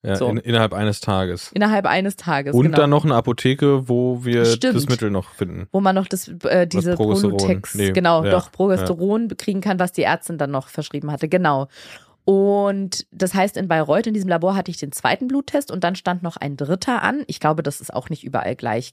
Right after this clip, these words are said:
Speaker 2: Ich glaube, ich habe sogar mal in so einem Forum, als ich irgendwas wieder gesucht habe, habe ich sogar mal gelesen, dass in einigen Kinderwunschzentren der Test mit einem wirklichen Test gemacht wird. Also da sollen die Frauen einfach zu Hause mit einem herkömmlichen,
Speaker 1: Und das ist dann das Erge-,
Speaker 2: handelsüblichen
Speaker 1: das ist dann deren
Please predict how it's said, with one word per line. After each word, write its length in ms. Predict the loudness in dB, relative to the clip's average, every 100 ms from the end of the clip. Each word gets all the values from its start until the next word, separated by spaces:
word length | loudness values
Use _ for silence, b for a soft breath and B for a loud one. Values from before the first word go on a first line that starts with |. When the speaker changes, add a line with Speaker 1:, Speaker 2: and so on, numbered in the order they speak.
| -6
Speaker 2:
Ich 220 | -6 -4
glaube, 300 | -2 0 -2 B B B -10
ich 160 | -6
habe 100 | -4
sogar 300 | -2 0 0
mal 260 | 2 0 0 B -8
in 120 | -2
so 60 | 0
einem 140 | -2
Forum, 360 | 0 2 2 2
als 140 | 0 -2
ich 120 | -2
irgendwas 320 | 0 0 0
wieder 140 | -2 0
gesucht 460 | -2 -2 -6 -4
habe, 280 | 0 0 0 B B -2
habe 160 | 0
ich 40 | 0
sogar 240 | 0 0
mal 120 | 0
gelesen, 400 | 0 0 -2 0
dass 180 | -2 -4
in 60 | -2
einigen 380 | -2 0 -2 -4
Kinderwunschzentren 1000 | -2 -2 -2 -6 -4 -4 -4 -4 -4 -2
der 160 | -4
Test 380 | 0 -2 -2 -10 B B -4
mit 180 | -2 0
einem 140 | 0
wirklichen 340 | -2 -2 -6 -2
Test 340 | -2 -2 -4
gemacht 320 | -4 -2 -4
wird. 120 | -2
Also 160 | 0 0
da 120 | 0
sollen 220 | 0 0
die 80 | 0
Frauen 320 | 0 0 0
einfach 280 | -2 -2 -4
zu 160 | -2 0
Hause 200 | 0 0
mit 160 | -2 -2
einem 200 | -4 -6 b b b
herkömmlichen, 800 | 0 2 2 0 -2 -2 -6 -6
Speaker 1:
Und 100 | -2
das 120 | 2
ist 80 | 4
dann 80 | 6
das 100 | 4
Erge-, 40 | 2
Speaker 2:
handelsüblichen 200 | 2 2
Speaker 1:
das 120 | 2 2
ist 80 | 4
dann 240 | 2 2 2
deren 500 | 2 2 2 0